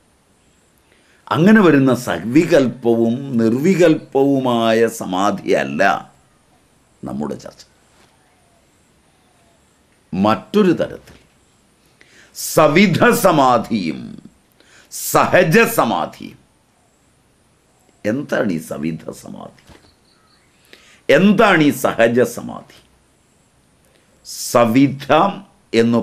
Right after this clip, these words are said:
പറഞ്ഞാൽ വിധാ സഹിതം. വിധ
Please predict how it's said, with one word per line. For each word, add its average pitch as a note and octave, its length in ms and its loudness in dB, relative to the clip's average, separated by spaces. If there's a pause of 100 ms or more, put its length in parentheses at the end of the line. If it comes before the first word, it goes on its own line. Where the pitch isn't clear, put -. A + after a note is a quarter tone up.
പറഞ്ഞാൽ D#2 600 -6 (1500)
വിധാ C#3 480 4 (540)
സഹിതം. - 560 -12 (1800)
വിധ F3 300 0